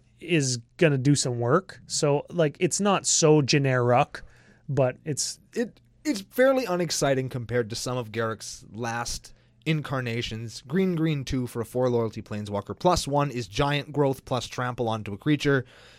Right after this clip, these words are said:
Speaker 2: Uh, minus two, you get a three three beast. Then if an opponent controls more creatures than you, you get a loyalty counter on Garruk. So minus one instead of minus two.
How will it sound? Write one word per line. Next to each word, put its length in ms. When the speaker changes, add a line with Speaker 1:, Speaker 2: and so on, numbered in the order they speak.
Speaker 2:
Uh, 200
minus 360
two, 180
you 160
get 160
a 60
three 300
three 280
beast. 540
Then 120
if 100
an 60
opponent 320
controls 680
more 280
creatures 420
than 160
you, 160
you 140
get 140
a 40
loyalty 420
counter 380
on 120
Garruk. 400
So 280
minus 320
one 140
instead 140
of 60
minus 220
two. 300